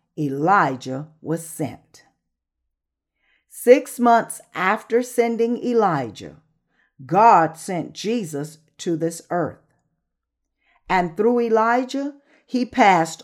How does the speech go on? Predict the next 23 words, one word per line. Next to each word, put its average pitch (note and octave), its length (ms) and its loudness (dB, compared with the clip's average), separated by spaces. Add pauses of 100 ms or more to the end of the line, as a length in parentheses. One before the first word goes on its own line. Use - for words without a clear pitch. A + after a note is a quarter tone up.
all B3+ 440 4
the C#4 140 -4
sins G3+ 600 -4
of F#3 260 -4
mankind F3 1080 -4 (340)
to G3 180 -6
Jesus. B2 760 -8 (1600)
Jesus C#4 680 0
accepted F#3 880 -2 (120)
all A3+ 440 6
the A3 120 0
sins F#3+ 420 -6
of F3+ 140 -10
mankind C3+ 880 -4 (320)
through F3 220 -2
Elijah. D3+ 640 -4 (960)
Elijah G3+ 640 2
passed F3+ 540 0 (320)
all A3+ 400 8
the F#3 160 -2
sins G#3+ 360 -4
of F#3 140 -4
mankind G#3 800 -4